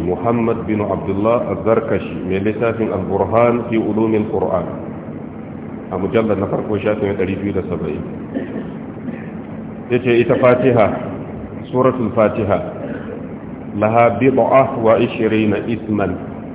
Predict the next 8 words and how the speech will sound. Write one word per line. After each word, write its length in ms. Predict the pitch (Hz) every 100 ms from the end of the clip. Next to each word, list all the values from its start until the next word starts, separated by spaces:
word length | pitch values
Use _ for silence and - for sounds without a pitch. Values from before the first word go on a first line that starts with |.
| - - - - - - - -
Tana 240 | 113 113 104
da 80 | 95
sunaye 400 | 113 107 101 101 107 104
ishirin 320 | 98 95 107
da 80 | 98
ɗoriya. 480 | 90 87 87 92 90 - - - - - - -
Sunayen 400 | 110 104 95 92 107
Fatiha 400 | 92 110 90